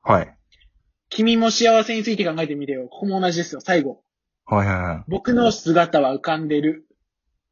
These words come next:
Speaker 2: いつまでも消えないように、に変わるわけですよ。
Speaker 1: なるほどね。
Speaker 2: だから恋がその答え合わせから、その、結ばれたというか。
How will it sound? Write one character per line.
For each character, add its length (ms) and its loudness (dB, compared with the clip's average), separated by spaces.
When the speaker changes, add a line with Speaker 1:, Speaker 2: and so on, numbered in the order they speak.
Speaker 2:
い 100 -10
つ 140 -6
ま 100 -2
で 80 -2
も 100 -6
消 260 2
え 20 -4
な 160 -2
い 80 -2
よ 160 -8
う 60 -16
に、 140 -20
に 120 -6
変 140 2
わ 80 4
る 80 4
わ 80 4
け 80 2
で 100 0
す 120 -12
よ。 80 -10
Speaker 1:
な 240 4
る 80 2
ほ 80 0
ど 100 0
ね。 260 -2
Speaker 2:
だ 80 -2
か 80 6
ら 160 4
恋 340 0
が 120 2
そ 120 -8
の 100 -8
答 240 -6
え 140 6
合 80 4
わ 60 4
せ 120 -6
か 120 -12
ら、 300 -8
そ 100 -20
の、 120 -14
結 260 -4
ば 120 4
れ 100 0
た 100 -2
と 100 -6
い 120 -2
う 40 -10
か。 240 -20